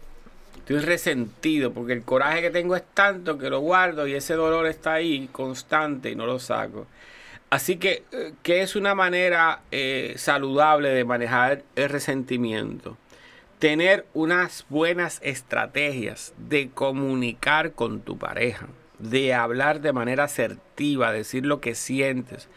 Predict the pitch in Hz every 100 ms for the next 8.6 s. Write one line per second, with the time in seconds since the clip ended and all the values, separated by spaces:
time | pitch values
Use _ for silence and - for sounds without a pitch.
0 | - - - _ 113 147 151 151 147 143
1 | 185 185 175 143 147 - - - _ 139
2 | 135 135 127 127 151 190 185 214 180 -
3 | 196 185 180 185 151 135 - _ _ _
4 | - 151 143 123 131 127 - 156 175 175
5 | 190 185 185 185 180 - 185 190 180 -
6 | 165 160 135 135 127 123 120 - 139 143
7 | 160 160 165 160 - 156 160 156 151 170
8 | 160 113 95 120 -